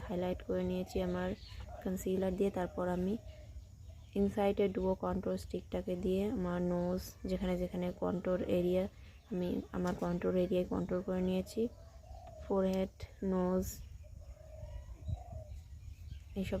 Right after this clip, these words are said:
জায়গাতে আমি কন্ট্রোল করে নিয়েছি। তারপর আমি আমার ভালো করে ব্লেন্ড করে নিয়েছি। তারপর আমি ব্লাশ অ্যাপ্লাই করে নিচ্ছি, একটা পিঙ্ক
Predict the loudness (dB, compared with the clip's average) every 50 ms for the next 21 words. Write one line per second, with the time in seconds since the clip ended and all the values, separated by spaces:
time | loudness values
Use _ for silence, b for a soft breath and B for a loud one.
0 | 2 4 4 4 4 2 0 0 0 2 0 2 2 0 0 0 0 0 0 0
1 | 0 2 2 4 4 4 2 2 0 0 0 0 0 2 2 2 2 2 2 4
2 | 4 4 4 4 2 0 B B B B B B B B B B -4 -4 -4 -2
3 | -2 -2 -2 -2 -2 -2 -2 -2 -4 -4 -4 -6 -10 -14 -8 -2 0 2 2 4
4 | 4 4 4 2 2 0 -4 -10 -14 -14 -6 -2 0 4 4 6 6 6 6 6
5 | 6 4 4 4 2 0 -2 -2 0 4 4 4 4 4 2 2 2 4 4 4
6 | 2 0 -2 -2 -2 -2 -2 -2 -4 -16 -16 -12 -12 -10 -10 -10 -12 -10 -4 0
7 | 0 0 2 4 2 4 4 4 4 6 6 6 4 4 0 -2 -2 0 0 0
8 | 2 2 2 2 4 4 2 2 0 -4 0 2 2 4 2 0 -4 -12 -16 -16
9 | -16 -14 -12 -8 -8 -8 -8 -4 -2 0 0 0